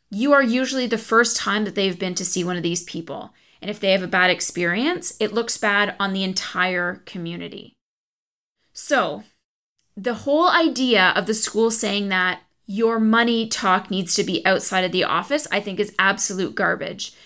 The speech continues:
because you're putting them on the spot to make that financial commitment that they haven't quite come to terms with in their head. And if they say no, you've lost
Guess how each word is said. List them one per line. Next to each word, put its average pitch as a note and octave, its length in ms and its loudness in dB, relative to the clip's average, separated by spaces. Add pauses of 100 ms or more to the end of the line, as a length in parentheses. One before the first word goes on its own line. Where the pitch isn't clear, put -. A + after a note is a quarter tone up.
because A3+ 240 -4
you're A3+ 160 0
putting D#4+ 340 0
them F4 160 0
on A#3 200 0
the A#3+ 80 0
spot F#3+ 440 0
to A#3 140 -4
make G#3 380 0
that D4 180 0
financial G#3 500 -4
commitment F#3+ 500 -6
that F3 220 -6
they C4+ 200 2
haven't D4 400 -4
quite A#3 440 -4 (220)
come B3+ 200 -2
to B3 120 -6
terms A#3+ 340 2
with A#3+ 160 0
in G#3 80 -2
their F#3+ 140 -2
head. F#3 500 -2 (280)
And A3 120 -2
if A3 80 -4
they C4 160 2
say A3+ 280 2
no, G#3 560 0 (340)
you've A#3 320 -2
lost G#3+ 800 0